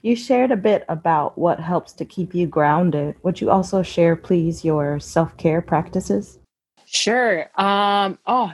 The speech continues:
Speaker 2: this one has been, my, I feel like my self-care practice has been evolving and it changes over time. But I think recently, um, especially with everything that is happening, um, in the States right now, I have been very conscious about kind of my,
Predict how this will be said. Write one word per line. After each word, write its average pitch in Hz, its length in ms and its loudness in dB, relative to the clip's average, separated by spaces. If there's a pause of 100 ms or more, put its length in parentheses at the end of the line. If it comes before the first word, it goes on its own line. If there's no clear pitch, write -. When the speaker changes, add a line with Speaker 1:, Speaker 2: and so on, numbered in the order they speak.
Speaker 2:
this 196 180 -2
one 202 120 -2
has 170 280 -4
been, 160 520 -2 (200)
my, 185 160 4
I 214 60 4
feel 311 140 2
like 330 80 2
my 240 120 4
self-care 214 420 0
practice 190 720 -2
has - 520 -2 (640)
been 180 240 2
evolving 165 540 2
and 175 100 2
it 156 60 -2
changes 170 640 0
over 160 280 2
time. 160 460 0 (400)
But 175 80 2
I 180 80 4
think 220 280 0
recently, 180 760 2
um, 151 260 2
especially 196 480 0
with 170 160 0
everything 170 360 0
that 156 120 2
is 156 120 -2
happening, 160 580 -4 (420)
um, 156 380 0
in 170 140 2
the 160 100 2
States - 480 -2
right 156 220 0
now, 151 560 -2
I 160 160 2
have 156 200 0
been 156 200 -2
very 175 240 2
conscious 165 500 -6
about 151 440 0
kind 165 200 -2
of 147 120 -4
my, 147 600 -2